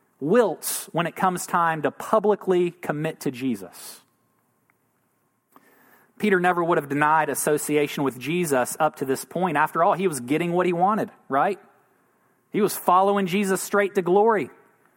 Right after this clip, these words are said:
He, he was getting the glory and the honor. Up to this point, following Jesus was beneficial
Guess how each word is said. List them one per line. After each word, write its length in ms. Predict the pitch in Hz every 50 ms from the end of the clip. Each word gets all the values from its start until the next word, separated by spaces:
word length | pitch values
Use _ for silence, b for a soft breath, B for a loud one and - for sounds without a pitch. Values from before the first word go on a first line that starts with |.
| b b b b b
He, 120 | - 214 190
he 140 | 185 240
was 200 | 240 233 196 160
getting 380 | 151 143 170 226 233 247 240 233
the 80 | 220 202
glory 340 | 180 208 220 226 226 226
and 100 | 226 214
the 120 | 202 202 208
honor. 320 | 214 220 226 220 208 165
Up 160 | 180 233 -
to 80 | - 233
this 200 | 185 247 269 -
point, 320 | - - 233 220 208 190
following 580 | - - - 220 220 233 233 233 226 220 208 185
Jesus 580 | 156 131 175 226 247 254 214 170 185 180 - -
was 180 | 185 175 143
beneficial 880 | 147 139 147 220 233 233 208 - - 254 247 - - - 202 156 123 -